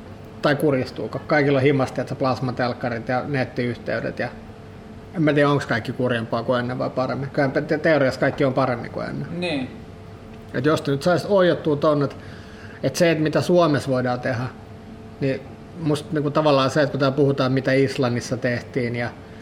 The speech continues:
Speaker 2: Niin.
Speaker 1: pankkiirit heitettiin, tiedätkö,
Speaker 2: Jyrkänteeltä.
Speaker 1: vankilaan ja, niin, ja, tiedätkö,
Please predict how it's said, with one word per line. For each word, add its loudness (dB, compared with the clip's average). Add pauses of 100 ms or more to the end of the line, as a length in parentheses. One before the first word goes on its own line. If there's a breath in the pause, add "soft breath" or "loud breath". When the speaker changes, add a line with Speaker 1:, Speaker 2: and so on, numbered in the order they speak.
Speaker 2:
Niin. -4
Speaker 1:
pankkiirit -2
heitettiin, -2 (140)
tiedätkö, -4
Speaker 2:
Jyrkänteeltä. -8
Speaker 1:
vankilaan 2
ja, -2 (180)
niin, 2
ja, -2
tiedätkö, -2